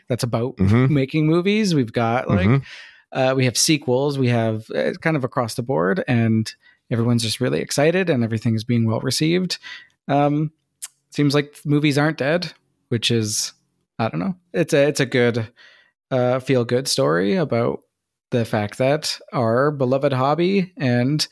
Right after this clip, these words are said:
Speaker 1: for some of us, our, um, you know, the, the dreams of what we wanna do are, um, still alive and well as an art form.
Speaker 2: I always find it really interesting when people always say, like, movies are dead or movies are dying. It's, like, an art experience of that. And yet, like,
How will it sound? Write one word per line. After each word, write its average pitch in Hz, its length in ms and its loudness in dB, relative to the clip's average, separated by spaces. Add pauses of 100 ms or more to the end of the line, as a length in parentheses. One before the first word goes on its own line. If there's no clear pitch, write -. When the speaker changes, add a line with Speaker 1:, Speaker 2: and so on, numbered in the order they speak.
(420)
Speaker 1:
for 127 80 -2
some 117 160 2
of 110 120 0
us, 143 240 0
our, 143 360 0
um, 165 440 2 (1300)
you 131 100 0
know, 127 200 0
the, 120 160 -6 (120)
the 127 80 -4
dreams 123 340 2
of 113 80 -2
what 139 120 0
we 143 80 2
wanna 123 220 2
do 175 440 0 (160)
are, 101 560 0
um, 170 380 2 (360)
still 131 600 0 (580)
alive 107 400 0
and 117 120 2
well 165 520 -2
as 117 200 -2
an 117 100 2
art 120 260 -2
form. 175 300 0 (760)
Speaker 2:
I 180 100 2
always 302 200 4
find 262 160 2
it 208 60 2
really 170 160 6
interesting 143 340 2
when 107 80 4
people 110 260 -2
always 110 220 2
say, 98 160 2
like, 87 180 0
movies 95 280 2
are 90 80 0
dead 87 420 2
or 85 180 2
movies 87 280 0
are 87 80 0
dying. 82 480 0
It's, 80 160 -2
like, 78 120 -2
an 80 200 0
art 82 180 -2
experience 80 580 -2
of 78 120 -4
that. 78 340 0
And 101 160 2
yet, 107 220 2
like, 98 180 -2